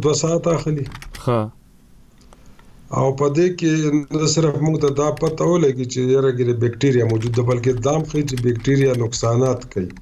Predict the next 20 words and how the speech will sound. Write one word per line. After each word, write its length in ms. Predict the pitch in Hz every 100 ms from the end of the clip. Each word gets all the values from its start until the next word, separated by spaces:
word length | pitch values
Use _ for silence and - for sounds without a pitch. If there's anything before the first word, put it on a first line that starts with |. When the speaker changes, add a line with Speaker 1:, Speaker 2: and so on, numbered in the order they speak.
| -
Speaker 2:
مهم. 340 | - 135 127 113 -
Speaker 1:
یا 160 | 131
موږ 180 | 131 143 139
دا 100 | 143
ویلي 180 | 156
وو 60 | 156
چې 180 | - 120
فعال، 520 | - 123 127 143 147
ا، 440 | 147 - - 117 117
سیل 520 | - - 147 139 123
یا 80 | 117
دق 340 | 110 135 135
موجود 340 | 113 101 98 92 -
ده. 80 | 78 - - - - - -
Speaker 2:
صحیح. 260 | 131 123 120 - - - - - - - - - - -
Speaker 1:
او 320 | 127 127 131 139
ورسره، 340 | 139 156 165
ورسره 440 | 175 170 151 160 151
دا 200 | 143 160
هم 180 | 151